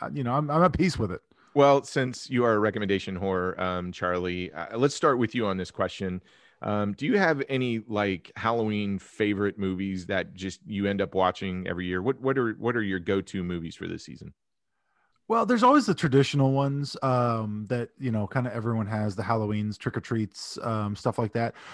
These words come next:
Speaker 1: Uh, one that I, I have in recent years really come around on as, uh, being a somewhat recurring favorite, uh, Tim Burton's Sleepy Hollow.
Speaker 2: Ooh.
Speaker 1: Um,
Speaker 2: What,
Speaker 1: I
Speaker 2: what,
Speaker 1: love
Speaker 2: what about that
Speaker 1: that
Speaker 2: one?
Speaker 1: movie.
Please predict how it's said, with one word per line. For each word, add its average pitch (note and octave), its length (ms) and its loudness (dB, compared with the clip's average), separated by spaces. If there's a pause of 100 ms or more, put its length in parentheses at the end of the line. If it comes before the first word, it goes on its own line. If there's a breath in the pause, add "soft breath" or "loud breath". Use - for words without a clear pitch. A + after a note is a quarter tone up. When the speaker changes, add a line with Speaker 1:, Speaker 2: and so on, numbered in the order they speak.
(200 loud breath)
Speaker 1:
Uh, B2+ 160 4
one G#3 400 4
that F#3+ 220 4
I, C#3 280 4 (160)
I - 20 6
have D#3 480 4
in C3 160 4
recent C3+ 320 2
years B2+ 480 0 (160)
really C3 380 2 (300)
come C3 280 0
around A#2 520 2
on B2+ 340 0
as, A2 400 -4
uh, G#2+ 220 2
being G#2+ 360 0
a G#2 80 0
somewhat G#2 500 -2
recurring G#2+ 520 -2
favorite, A#2+ 480 0 (420 loud breath)
uh, B2+ 280 2
Tim A#3 280 4
Burton's F3 340 8
Sleepy D#3 380 4
Hollow. A#2+ 560 2 (560)
Speaker 2:
Ooh. A3 240 -2 (260)
Speaker 1:
Um, F#2+ 320 -6 (400)
Speaker 2:
What, D3+ 160 0
Speaker 1:
I E3 180 10
Speaker 2:
what, F#3+ 40 8
Speaker 1:
love C3 440 6
Speaker 2:
what B2+ 100 6
about A#2+ 180 2
that A2+ 80 2
Speaker 1:
that A2 220 6
Speaker 2:
one? - 20 -4 (120)
Speaker 1:
movie. D#2 320 -10